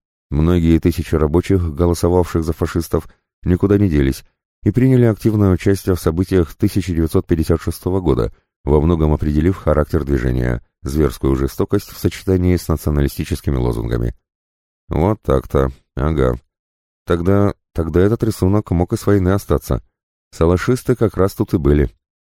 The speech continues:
Снаружи вдруг что-то громыхнуло, словно бы уронили на асфальт железный лист. Иванов выглянул из бункера и невольно вздрогнул. Прямо на лоб ему упала первая капля начинавшегося дождя.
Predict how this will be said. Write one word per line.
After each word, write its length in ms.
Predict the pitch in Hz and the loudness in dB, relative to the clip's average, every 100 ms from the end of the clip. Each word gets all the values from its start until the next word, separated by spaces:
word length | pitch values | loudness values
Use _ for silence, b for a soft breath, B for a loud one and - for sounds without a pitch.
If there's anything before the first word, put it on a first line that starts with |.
| _ _ _ | _ _ _
Снаружи 480 | - - 73 85 76 | -8 -2 2 2 2
вдруг 300 | 69 78 85 | 0 0 -2
что-то 260 | - 82 78 | -4 -4 -2
громыхнуло, 640 | 71 76 78 - 67 53 - _ _ _ | 0 -2 -2 -2 -2 -2 -8 _ _ _
словно 340 | - 92 90 | 0 2 2
бы 120 | 85 87 | 4 4
уронили 420 | 87 90 92 85 | 4 4 4 2
на 160 | 78 | 2
асфальт 400 | 80 - 95 87 | 0 -2 -2 -2
железный 480 | 71 69 76 69 71 | -2 0 0 2 0
лист. 280 | 62 55 - _ _ _ _ _ _ | -2 -4 -14 _ _ _ _ _ _
Иванов 420 | 65 69 69 - | -2 0 0 0
выглянул 460 | 76 65 67 64 65 | 0 2 0 0 0
из 100 | 60 | 0
бункера 480 | 73 85 76 67 65 | 0 0 0 0 -2
и 140 | - | -2
невольно 460 | 78 73 73 69 69 | 0 0 2 0 -2
вздрогнул. 520 | 64 65 57 58 - _ _ _ _ | -2 -4 -4 -6 -8 _ _ _ _
Прямо 320 | - 87 85 82 | -2 2 2 4
на 80 | |
лоб 240 | 87 104 95 | 4 2 2
ему 240 | 82 80 | 0 0
упала 340 | 73 90 87 80 | 0 0 0 2
первая 380 | 87 80 76 | 0 2 0
капля 460 | 73 92 - 80 71 | 0 -2 0 0 0
начинавшегося 760 | 67 67 69 69 - 69 65 | 0 -4 -2 -4 -2 -4 -4
дождя. 400 | 64 67 58 55 | -2 -2 -2 -8